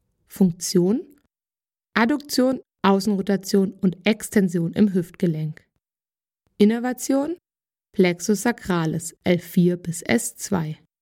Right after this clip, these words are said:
Musculus gemellus superior und inferior. Ursprung: Musculus gemellus superior an der Spina ischiadica, Musculus gemellus inferior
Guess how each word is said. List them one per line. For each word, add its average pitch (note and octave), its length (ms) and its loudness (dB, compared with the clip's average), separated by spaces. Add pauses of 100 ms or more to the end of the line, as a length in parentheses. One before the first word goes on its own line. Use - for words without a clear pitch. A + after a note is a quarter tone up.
(1600)
Musculus C#4+ 640 0
gemellus F3 480 0
superior A3+ 680 -2
und C#4+ 140 0
inferior. E3+ 800 -2 (1600)
Ursprung: F3+ 580 0 (1400)
Musculus G3 500 2
gemellus F3 400 0
superior B3 760 -2 (240)
an F#3+ 140 4
der F3+ 120 0
Spina F#3+ 460 2
ischiadica, E3+ 760 -2 (1120)
Musculus G3 500 2
gemellus E3+ 400 0
inferior A#3 840 0